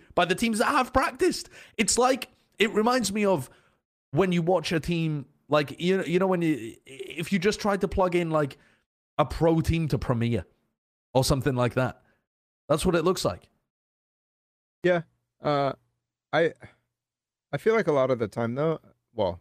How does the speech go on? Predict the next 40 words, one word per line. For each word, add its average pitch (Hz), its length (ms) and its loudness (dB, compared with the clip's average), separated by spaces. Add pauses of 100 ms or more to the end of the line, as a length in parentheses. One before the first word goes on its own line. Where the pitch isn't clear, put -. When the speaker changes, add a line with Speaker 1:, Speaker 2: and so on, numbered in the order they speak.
Speaker 2:
specifically 131 640 -6
after 107 360 -8
the, 101 420 -6
the 98 200 -12
Super 131 240 -16
Week, 185 260 -6
which - 280 -14
he 151 80 -12
did 147 240 -8
quite 160 200 0
well 160 220 0
in, 202 140 -2 (880)
Zekken 110 540 -4 (100)
has 101 240 -8
just - 280 -20 (180)
not 98 240 -6 (240)
been 98 240 -14
able 104 240 -14
to 101 240 -14 (220)
provide 107 360 -2
as 104 140 -4
much, 101 320 -10
like, 92 340 -12 (840)
attention 107 640 -6 (200)
drawing 90 400 -12 (220)
that 95 300 -6 (680)
he 117 100 -12
was 107 240 -6
in 104 80 -12
those 101 160 -16
games 104 240 -16
against 98 240 -20
Loud 95 200 -8
and 98 120 -14
M 95 100 -18
I 95 60 -14
B 92 140 -18
R. - 180 -10 (280)
And 110 100 -16
that's 104 240 -10